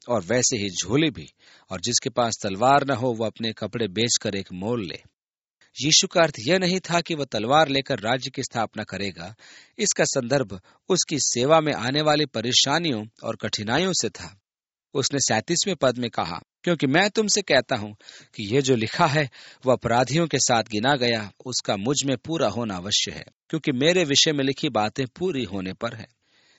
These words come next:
क्योंकि मैं तुमसे कहता हूं कि यह जो लिखा है कि वह अपराधियों के साथ गिना जाएगा, उसका मुझ में पूरा होना अवश्य है।" यीशु को भविष्यवाणियों में पूरा विश्वास था कि वे पूरी होकर ही रहेंगी। आपको भी भविष्यवाणियों में पूरा विश्वास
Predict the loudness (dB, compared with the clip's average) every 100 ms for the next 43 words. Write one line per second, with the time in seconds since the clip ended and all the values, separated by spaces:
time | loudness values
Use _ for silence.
0 | -4 -2 2 2 4 4 2 0 -2 0
1 | -2 2 0 0 -4 0 4 4 6 2
2 | 2 -2 0 0 0 -8 _ -20 -16 -4
3 | 0 0 -2 -4 -2 0 0 0 0 0
4 | 0 0 0 2 2 2 0 -4 -8 _
5 | _ _ -4 0 2 2 2 2 0 0
6 | -4 -4 -2 -2 -2 -6 -6 -6 -6 -4
7 | -4 -6 -16 -20 _ _ _ _ _ -20
8 | _ -10 -2 2 2 2 -2 2 2 2
9 | 2 2 2 0 -4 -4 0 0 2 2
10 | 4 4 4 0 -6 -4 -2 -2 -2 -2
11 | -2 0 -2 -2 -4 -4 -6 -6 -8 -10
12 | -16 _ _ _ _ _ _ 2 4 2
13 | 2 0 0 0 -2 0 -2 -2 -2 0
14 | -2 -2 -2 0 0 0 0 0 0 0